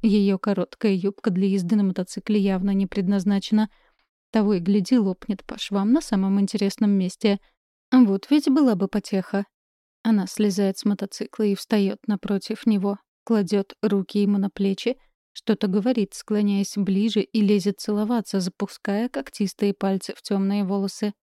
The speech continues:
Я краснею. От вида этой картины подкатывает рвотный рефлекс. Прямо перед центральным входом в школу. Совсем уже стыд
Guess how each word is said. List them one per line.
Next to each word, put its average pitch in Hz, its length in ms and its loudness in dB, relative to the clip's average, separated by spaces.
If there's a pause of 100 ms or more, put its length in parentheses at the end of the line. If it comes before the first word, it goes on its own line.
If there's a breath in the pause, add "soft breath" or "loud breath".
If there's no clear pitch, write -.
(680)
Я 202 380 0
краснею. 214 720 0 (600)
От 233 160 -2
вида 208 440 0
этой 208 280 -2
картины 202 760 -2
подкатывает 220 720 -4
рвотный 202 480 -2
рефлекс. 196 640 -6 (400)
Прямо 214 520 0
перед 202 320 -2
центральным 208 760 -2
входом 202 440 -4
в - 80 -12
школу. 208 600 -6 (240)
Совсем 196 480 -4
уже 190 160 -4
стыд - 220 -10